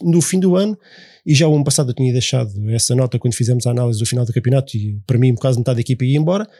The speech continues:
pá, se calhar está na hora. Meus amigos, está na hora. Há, há aqui uma série de jogadores que estão absolutamente sobrevalorizados, tanto em termos de, daquilo que é o, que é o salário deles, obviamente. Tem salários absolutamente <laughs> anedóticos para aquilo que rendem em campo.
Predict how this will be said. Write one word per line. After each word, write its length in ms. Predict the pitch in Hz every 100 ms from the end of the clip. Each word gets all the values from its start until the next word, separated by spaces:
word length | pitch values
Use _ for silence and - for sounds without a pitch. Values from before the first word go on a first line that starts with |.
| _ -
pá, 80 | -
se 80 |
calhar 340 | - 262 269 - _ _ -
está 180 | -
na 80 | 247
hora. 340 | 214 226 220 131 _ -
Meus 80 | 208
amigos, 180 | 156
está 140 | - 190
na 60 |
hora. 200 | 170 175 -
Há, 320 | 156 156 151
há 40 |
aqui 180 | 147 -
uma 120 | 196
série 260 | 160 139 123
de 100 | 123
jogadores 480 | 135 151 170 185 - _ - - _ _
que 80 | -
estão 540 | 156 - 160 131 123 -
absolutamente 520 | 175 156 - 151 139
sobrevalorizados, 840 | - 202 170 147 143 127 147 135 -
tanto 260 | 156 139
em 140 | 139 135
termos 440 | 151 135 127 110
de, 220 | 113 120 - - - _ _
daquilo 360 | 123 135 165 143
que 180 | 151 143
é 60 |
o, 440 | 131 123 117 113 110 117 _ _
que 60 | 127
é 20 |
o 40 |
salário 320 | 117 127 139 135
deles, 240 | 180 254
obviamente. 560 | 151 127 143 208 240 - - - _ -
Tem 120 | 113
salários 460 | - 120 123 117 127
absolutamente 640 | 110 - 107 185 135 - _ -
<laughs> 280 | - _ -
anedóticos 480 | 160 143 143 131 127
para 120 | -
aquilo 180 | 120 127
que 80 | -
rendem 260 | 135 131
em 80 | 147
campo. 360 | 160 196 247